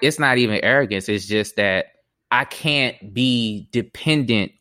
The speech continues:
on what somebody else has to say, because what if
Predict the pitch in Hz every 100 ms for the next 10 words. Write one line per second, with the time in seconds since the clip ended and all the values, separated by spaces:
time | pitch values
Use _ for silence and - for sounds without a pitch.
0 | 110 107 101 107 110 - 117 110 101 98
1 | 104 113 - 113 - 107 123 127 135 143
2 | _ _ _ 113 104 - 113 104 101 -
3 | _ _ 95 120 127 107 -